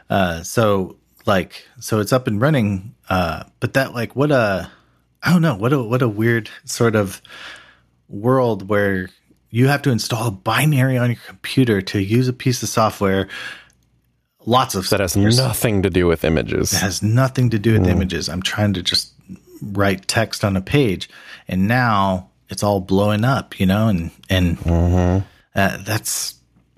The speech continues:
Speaker 1: that's wild. So it's
Speaker 2: Yeah, it's a little wild.
Speaker 1: a little wild. And, and I mean,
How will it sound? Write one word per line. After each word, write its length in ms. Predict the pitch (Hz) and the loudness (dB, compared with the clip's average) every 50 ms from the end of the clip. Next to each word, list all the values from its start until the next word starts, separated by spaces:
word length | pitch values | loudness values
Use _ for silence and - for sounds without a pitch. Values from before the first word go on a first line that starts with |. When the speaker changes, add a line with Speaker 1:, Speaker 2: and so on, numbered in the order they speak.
| _ - - | _ -4 -2
Speaker 1:
that's 540 | 185 185 165 180 202 180 151 - - - | -2 -2 -2 -2 -2 -2 -2 -4 -6 -4
wild. 320 | - 165 202 190 - - 185 - _ _ _ | 0 0 0 0 0 -4 -8 -14 _ _ _
So 240 | - - 98 92 95 - - _ - - - - | -2 0 0 0 -2 -4 -12 _ -20 -10 -4 -2
it's 340 | 123 123 - - - - - _ _ | -2 0 -2 -4 -6 -6 -8 _ _
Speaker 2:
Yeah, 160 | - 302 311 247 | 2 2 2 2
it's 140 | - - | 2 0
a 20 | 95 | 0
little 140 | 85 85 85 | 2 2 2
wild. 200 | 82 80 76 - _ _ _ - | 2 0 0 -4 _ _ _ -2
Speaker 1:
a 60 | - - - - - - | -2 0 0 -2 -2 -2
little 180 | 143 143 135 131 | -2 -2 0 0
wild. 200 | 139 113 78 76 | 0 -2 -2 0
And, 200 | 120 131 135 135 135 | 0 0 0 0 0
and 220 | 131 127 127 123 | 0 2 2 2
I 60 | 120 | 2
mean, 280 | 120 123 120 113 113 - | 2 0 0 0 -2 -6